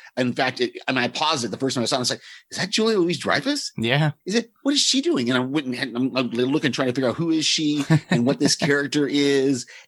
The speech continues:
Speaker 1: And, you know, of course, she's got all this information. And she tells, you know,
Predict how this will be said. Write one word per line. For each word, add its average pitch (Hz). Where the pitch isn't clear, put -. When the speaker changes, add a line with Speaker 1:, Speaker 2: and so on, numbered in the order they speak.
Speaker 1:
And, 123
you 139
know, 127
of 117
course, 139
she's 127
got 143
all 123
this 117
information. 127
And 107
she 127
tells, 104
you 117
know, 92